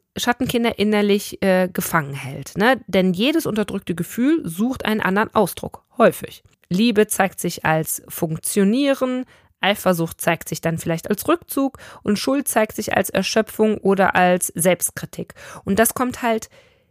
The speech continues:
immer gleichzeitig oder auch nicht oder gar nichts. Weißt du, das ist so super subtil einfach. Und aus psychologischer Sicht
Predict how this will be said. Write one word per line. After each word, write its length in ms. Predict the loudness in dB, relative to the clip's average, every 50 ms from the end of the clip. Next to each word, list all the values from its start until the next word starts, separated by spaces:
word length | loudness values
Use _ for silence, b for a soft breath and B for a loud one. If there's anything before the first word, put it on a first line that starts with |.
| b _
immer 340 | 0 2 2 2 2 0 0
gleichzeitig 1400 | 0 0 2 2 2 0 -2 -2 0 2 4 4 4 4 2 2 2 2 2 2 0 -2 -8 -10 -14 -16 _ _ _ _ _ _ _ _ _ _ _
oder 260 | 0 2 2 2 2
auch 120 | 0 -2 0
nicht 560 | 2 4 4 4 4 2 -2 -8 -10 -12 -16 _
oder 320 | -2 0 2 4 4 2 4
gar 300 | 4 6 6 6 6 4
nichts. 420 | 2 2 0 0 -2 -6 -10 -12 -12
Weißt 440 | -12 -14 -6 2 2 2 4 2 0
du, 60 | -2
das 160 | -2 -2 -2
ist 140 | -2 -2 0
so 180 | 2 2 0 B B B B B B B B B B B B B B B B _ _ _ _ _
super 480 | -6 -2 2 4 4 4 4 2 0 0
subtil 640 | 0 -2 -2 -4 -6 -2 0 2 4 4 2 0 -2
einfach. 580 | -6 -10 -12 -12 -10 -10 -10 -10 -10 -12 -14 -18 _ _ _ _ _ _ _ _ b b b b b b b b b b b b
Und 280 | 2 2 2 2 -2 -10 _ _ _ _
aus 160 | -2 -2 -2 -2
psychologischer 720 | -6 -6 0 0 2 4 4 4 4 2 0 2 0 0
Sicht 500 | 0 0 0 0 0 -2 -4 -10 -14 -20